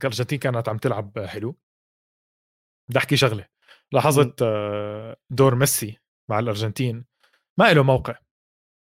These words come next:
Speaker 1: ما إله موقع. وهنا، هنا ال-، هنا ميسي ببين أكتر، إنه أنت ما تعطيه موقع. والحلو كمان إنه باريديس وديبول بياخدوا منه الاحتكاكات، إذا لاحظت. يعني هم اللي
Speaker 2: وألفاريز.
Speaker 1: بيحتك-، آه.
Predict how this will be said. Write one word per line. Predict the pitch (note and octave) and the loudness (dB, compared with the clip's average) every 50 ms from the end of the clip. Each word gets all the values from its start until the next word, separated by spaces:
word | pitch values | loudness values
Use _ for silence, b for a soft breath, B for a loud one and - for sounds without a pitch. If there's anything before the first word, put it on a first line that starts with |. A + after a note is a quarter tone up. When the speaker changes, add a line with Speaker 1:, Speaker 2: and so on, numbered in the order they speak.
| _ _ _ _ _ _ _ _ _ _ _ _ _ _ _ _ _ _ - | _ _ _ _ _ _ _ _ _ _ _ _ _ _ _ _ _ _ 2
Speaker 1:
ما | D#3+ E3 E3 | 2 4 4
إله | C#3 A#2+ | 2 0
موقع. | A2 G#2+ G#2+ - - G#2+ | -2 -4 -8 -8 -12 -8
وهنا، | A2+ A#2+ D3 F3 G3+ G3+ F#3 F#3 F3+ F3 D#3+ - - _ - | 0 4 6 8 8 8 8 6 4 4 0 -2 -6 _ 0
هنا | C#3 E3 F#3 F#3 E3+ E3 D#3+ D3+ - A2+ C3 | 4 4 6 6 4 4 2 0 -2 -4 -4
ال-، | C3 B2+ C3 C3 B2+ B2 B2 A#2+ A#2+ - - | -4 -4 -4 -6 -6 -8 -8 -10 -12 -2 2
هنا | E3 G#3 A#3 G#3 | 4 4 6 6
ميسي | E3 D#3+ E3+ - - C#3 A#2 A2+ - _ _ _ _ _ _ | 4 2 0 0 -4 -6 -8 -8 -14 _ _ _ _ _ _
ببين | C3 C3 A#2+ B2+ C3 B2+ A2 G#2 | -2 0 2 2 2 2 0 -2
أكتر، | A#2 A#2+ - - A2+ G#2+ A2 A#2+ | -6 -8 -8 -10 -12 -12 -10 -10
إنه | B2 B2+ D3 | -10 -6 -4
أنت | F3+ F3+ F3+ | -2 0 0
ما | D3+ D#3 E3+ | 2 2 2
تعطيه | D#3+ D#3 B2 - C#3+ C3 | 2 0 0 0 -4 -4
موقع. | B2 A#2 A2+ A2 - - A#2 A#2 B B B B B B B B _ - | -4 -6 -6 -8 -8 -8 -10 -10 B B B B B B B B _ -8
والحلو | A#2+ A2+ - - G#3 G3+ | -6 -2 2 4 6 6
كمان | E3+ - D3 D#3 E3+ E3+ | 4 4 2 2 2 2
إنه | C#3+ C3+ C3 | 0 -2 0
باريديس | A#2+ B2+ B2 D3 F3 D#3+ D#3 C#3 - | 2 4 4 4 4 4 2 0 0
وديبول | C3 A#2 A#2 A#2 - C3+ D3 C#3+ B2+ | -4 -4 -6 -2 0 2 2 2 2
بياخدوا | B2 C3 C#3+ D3 C#3+ D3 C#3 | 2 0 0 0 0 0 -2
منه | C3 C#3+ D3 C#3 C3 A#2+ B2 C3+ - _ _ _ _ _ _ _ _ - | -2 -2 -2 -4 -4 -6 -6 -8 -12 _ _ _ _ _ _ _ _ -8
الاحتكاكات، | B2 A#2 - - B2+ A#2 - G#2+ - - A#2+ G#2+ G2+ - - - _ _ - | -6 -6 -6 -6 -6 -4 -4 -4 -4 -4 -4 -6 -6 -10 -18 -20 _ _ -12
إذا | G2+ A2 | -10 -8
لاحظت. | G#2+ A2+ - B2 G#2+ F#2+ - _ _ _ _ _ - | -6 -6 -6 -8 -8 -10 -14 _ _ _ _ _ -6
يعني | - C3 - | -4 0 4
هم | D3 - - | 4 6 6
اللي | - C3+ | 6 4
Speaker 2:
وألفاريز. | |
Speaker 1:
بيحتك-، | B2+ - - - D#3 - - _ _ _ | 2 0 0 0 -2 -2 -4 _ _ _
آه. | C3 A#2+ A2+ G#2 G2+ | -4 -4 -4 -4 -6